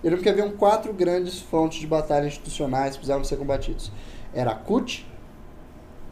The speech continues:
a uni, o M S T e a C N B B, o Movimento de Paz e Terra da Igreja Católica. Ahn, a cut foi, oitenta e cinco por cento do orçamento dela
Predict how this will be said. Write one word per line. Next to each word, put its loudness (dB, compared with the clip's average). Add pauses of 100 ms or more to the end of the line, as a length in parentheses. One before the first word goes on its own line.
(200)
a 4
uni, 6 (600)
o 4
M 4
S 2
T 6 (760)
e 6
a 10
C 4
N 6
B 6
B, 4 (260)
o -6
Movimento 2
de -2
Paz 2
e -6
Terra 2
da 0
Igreja -4
Católica. -8 (800)
Ahn, 10 (960)
a 2
cut -2
foi, 6 (100)
oitenta 2
e -6
cinco -4
por -2
cento 0
do 0
orçamento 0
dela 2